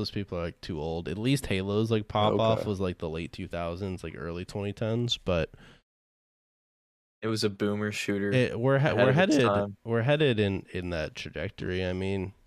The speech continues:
Speaker 1: that we've, we've had
Speaker 2: Definitely.
Speaker 1: many Halo games that have done nothing to bring Halo back to the mainstream, right? So it's just
Speaker 2: Yeah.
Speaker 1: the, the further you get, the more niche you get, 'cause you just, like, lose players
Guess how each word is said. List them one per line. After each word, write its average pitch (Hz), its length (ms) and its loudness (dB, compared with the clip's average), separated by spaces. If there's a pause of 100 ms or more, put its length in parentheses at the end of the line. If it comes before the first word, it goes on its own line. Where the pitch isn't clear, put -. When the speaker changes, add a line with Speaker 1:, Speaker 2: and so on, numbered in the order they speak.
(360)
Speaker 1:
that 101 220 -2 (680)
we've, 107 340 -6
we've 107 140 4
had 104 140 6
Speaker 2:
Definitely. 92 340 0
Speaker 1:
many 104 420 4
Halo 101 380 0
games 90 320 -4
that 85 100 -4
have 87 160 -4
done 85 160 -4
nothing 90 460 -4
to - 120 -6
bring 90 300 -4
Halo 90 300 -4
back 90 240 -4
to 110 120 -6
the 101 80 -4
mainstream, 104 460 -4
right? 104 240 -2
So 104 140 -2
it's 95 80 -6
just 104 160 -8 (100)
Speaker 2:
Yeah. 90 300 4
Speaker 1:
the, 113 180 2
the 120 300 4
further 151 340 2
you 127 160 2
get, 110 220 2
the 107 80 2
more 98 260 2
niche 95 380 -2
you 85 80 -4
get, 78 240 -6
'cause 95 160 -8
you 95 100 -6
just, 101 220 -10
like, 82 340 -8 (560)
lose 117 180 -8
players 90 380 -14